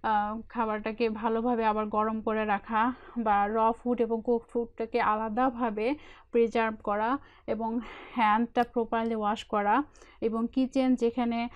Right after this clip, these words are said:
আমি ফুডগুলো প্রসেস করব properly clean, neat and clean রাখা। হুম, এছাড়াও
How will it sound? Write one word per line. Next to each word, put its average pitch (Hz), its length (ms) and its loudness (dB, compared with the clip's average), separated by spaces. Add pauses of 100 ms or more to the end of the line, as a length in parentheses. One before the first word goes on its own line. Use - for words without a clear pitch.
(180)
আমি 233 200 2
ফুডগুলো 247 440 0
প্রসেস 247 400 0
করব 240 300 -2 (140)
properly 233 480 0 (100)
clean, 226 300 -2
neat 226 240 -2
and 220 160 -6
clean 226 200 0
রাখা। 233 520 2 (640)
হুম, 208 380 -8
এছাড়াও 226 520 -4